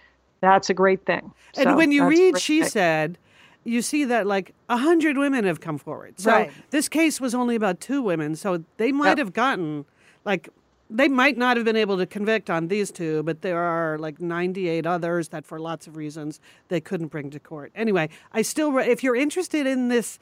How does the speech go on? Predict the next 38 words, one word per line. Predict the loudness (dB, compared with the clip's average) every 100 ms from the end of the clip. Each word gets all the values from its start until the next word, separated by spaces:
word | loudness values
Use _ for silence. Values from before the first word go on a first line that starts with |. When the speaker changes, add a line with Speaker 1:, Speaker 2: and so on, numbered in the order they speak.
| -20 _
Speaker 2:
as | -4 0
a | 2 2 0 -2 -4
cultural | -4 -2 0 0
movement | 0 -2 -2 -4 -2
and | 0
what | 0 0
it | -4
takes | -6 -4 -4 -4 -6
for | -2 -2 -4 -18 -6
women | 0 2 0
to | -2
come | -6
forward | -2 -2 0
and | -2
tell | -4 -4
their | -4
stories, | -6 -4 -2 0 -2 -6 -6
you |
know, | -2 -2
both | 0 -2 -2
of | -4
those | -6 -4
books | -4 -4 -6
are | -8 -6
really | -8 -10 -4 -2 0 0
worth, | 0 0 -2 -4 _ _ -20 _ -2
uh, | 0 4
I | 4
listen | 4 2 -4
to | -2
both | -2 -2
of | -2
them | -2
as | 0
audiobooks, | -2 0 -2 -4 -8 -8
but | -8
especially | -6 -6 -6 -6 -8
She, | -8 -12 -12